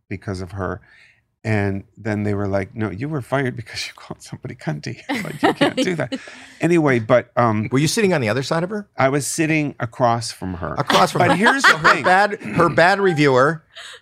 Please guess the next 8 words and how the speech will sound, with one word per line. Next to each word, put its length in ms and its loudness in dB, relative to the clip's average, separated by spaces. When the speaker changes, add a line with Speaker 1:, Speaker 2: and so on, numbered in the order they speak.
Speaker 3:
of 160 2
her 140 0
one-woman 560 0
show 500 0
is 160 -4
sitting 240 -4
beside 400 -2
her. 240 -6